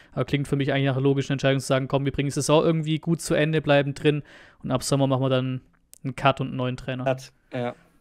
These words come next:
Speaker 2: Ja, und das, für mich ist so ein bisschen, also es, es gibt Gerüchte, dass Stuttgart ein Endspiel sein kann. Das sind aber Internetgerüchte aktuell,
Speaker 1: Ja.
Speaker 2: also die kann man natürlich immer nicht, ne, aber es sind halt Gerüchte.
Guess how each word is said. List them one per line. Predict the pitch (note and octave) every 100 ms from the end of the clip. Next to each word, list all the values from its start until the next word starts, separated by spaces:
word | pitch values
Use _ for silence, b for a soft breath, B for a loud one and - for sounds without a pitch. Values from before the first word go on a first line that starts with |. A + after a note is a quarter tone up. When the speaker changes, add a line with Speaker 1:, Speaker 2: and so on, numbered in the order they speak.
| _
Speaker 2:
Ja, | - B2+ C#3+
und | C3
das, | C3 - C3+ C3
für | -
mich | C3 D#3
ist | D#3+ -
so | D3+
ein | C#3+
bisschen, | C#3+ - D3 C#3 C#3+
also | D3 C3
es, | B2 -
es | -
gibt | - E3 -
Gerüchte, | - C3 C#3 F3 -
dass | D3 C3+
Stuttgart | D#3+ D3+ D3+
ein | C3
Endspiel | C#3+ D3+ - E3 C#3+
sein | D3 D3+
kann. | C#3 D#3 D#3+ E3+ F#3+ _
Das | A#2+
sind | A#2+
aber | C3 B2+ B2+
Internetgerüchte | D3 D#3+ D3+ C3+ C#3+ D#3 D#3 C#3+
aktuell, | C#3 - C#3 C#3+
Speaker 1:
Ja. | D3
Speaker 2:
also | B2+ A#2+
die | A#2+
kann | - C#3+
man | C3+
natürlich | C3 C#3 C3
immer | C#3 B2+
nicht, | B2+ -
ne, | D3 F3+
aber | C#3+ C3+ C#3 - - _ - _ _ _ _ _ _ _
es | B2+
sind | D#3+
halt | D#3+
Gerüchte. | C3+ C#3 F#3 - F#3+ G#3